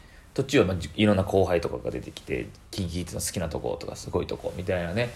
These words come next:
えー、があるんですけど、もう個人的にやっぱりね、ラスト、その、まあ、番組の中でのラスト二三十分が一番見応えあって、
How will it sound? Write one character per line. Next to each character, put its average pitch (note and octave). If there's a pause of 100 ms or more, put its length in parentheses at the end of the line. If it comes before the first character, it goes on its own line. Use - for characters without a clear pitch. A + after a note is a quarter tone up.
(460)
え G2+
ー、 -
が G#2
あ G#2+
る A2+
ん A2
で G#2
す -
け G2+
ど、 G2+
も D3
う D#3 (140)
個 -
人 A3
的 G3+
に G3
や C#3
っ -
ぱ A2+
り G2+
ね、 F#2+
ラ D#3
ス -
ト、 F2
そ B2+
の、 A2+
ま A2
あ、 G2+
番 B2
組 D3+
の G#2
中 G#2
で F#2+
の F#2
ラ D#3+
ス -
ト G2+
二 G#2
三 A#2
十 C3
分 A2
が F#2
一 F#2+
番 G#2+
見 A2
応 G#2
え E2+
あ -
っ D#2+
て、 F2